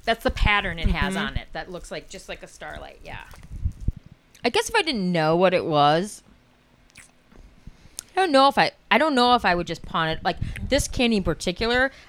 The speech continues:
Speaker 1: I don't know that I could just pawn it off as grape. I do feel like this
Speaker 2: Absolutely not.
Speaker 1: this particular one has its own distinct
Speaker 2: Mm-hmm. I think you'd be sitting around, you're like,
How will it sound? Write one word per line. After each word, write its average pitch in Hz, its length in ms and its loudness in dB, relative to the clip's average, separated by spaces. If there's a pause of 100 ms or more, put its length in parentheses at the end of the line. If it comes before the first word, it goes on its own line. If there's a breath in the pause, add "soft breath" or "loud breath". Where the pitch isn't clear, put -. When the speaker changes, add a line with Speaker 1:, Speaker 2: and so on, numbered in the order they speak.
Speaker 1:
I 214 80 -4
don't 240 240 2
know 233 100 0
that 214 120 2
I 180 80 4
could 196 140 -4
just - 200 -4
pawn 175 240 4
it 160 40 4
off 151 220 2
as 151 160 -2
grape. - 420 -8 (200)
I 180 60 -2
do 214 200 0
feel 190 180 2
like 160 160 2
this 226 80 8
Speaker 2:
Absolutely 220 380 4
not. 170 300 0
Speaker 1:
this 208 160 2
particular 208 480 0
one 175 180 0
has 165 180 -2
its 156 280 -8
own 165 240 2
distinct 151 600 -6 (540)
Speaker 2:
Mm-hmm. 202 360 0 (1400)
I 254 80 -2
think 311 200 0
you'd 320 140 2
be 254 200 2
sitting 240 280 -4
around, 233 140 2
you're 202 100 0
like, 180 200 0